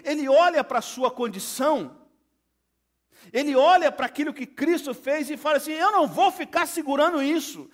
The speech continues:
Agora, deixa eu abrir um parênteses aqui. Perdoar não quer se-, não significa continuar convivendo junto.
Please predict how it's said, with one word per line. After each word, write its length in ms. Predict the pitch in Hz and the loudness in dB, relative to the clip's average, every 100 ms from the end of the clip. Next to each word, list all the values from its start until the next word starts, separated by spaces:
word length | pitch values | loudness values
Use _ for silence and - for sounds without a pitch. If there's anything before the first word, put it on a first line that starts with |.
| - | -18
Agora, 240 | - 320 349 | -10 -2 -2
deixa 240 | 381 349 | -2 -6
eu 40 | 370 | -6
abrir 260 | 285 302 | -4 -4
um 100 | 330 | -6
parênteses 480 | 311 269 254 294 294 | -2 -2 -2 -4 -8
aqui. 180 | 247 233 | -12 -12
Perdoar 760 | - 277 285 226 214 226 269 | -4 2 2 2 0 2 0
não 160 | 262 247 | -4 -8
quer 200 | 254 247 | -8 -10
se-, 260 | - 247 202 | -10 -16 -8
não 160 | 226 | -8
significa 680 | 302 - 220 202 202 262 254 | -6 -10 -12 -12 -12 -12 -12
continuar 580 | 233 254 254 240 208 233 | -8 -8 -8 -6 -4 -4
convivendo 560 | 240 226 214 175 214 214 | -4 -8 -8 -8 -10 -12
junto. 400 | 156 190 - | -12 -14 -14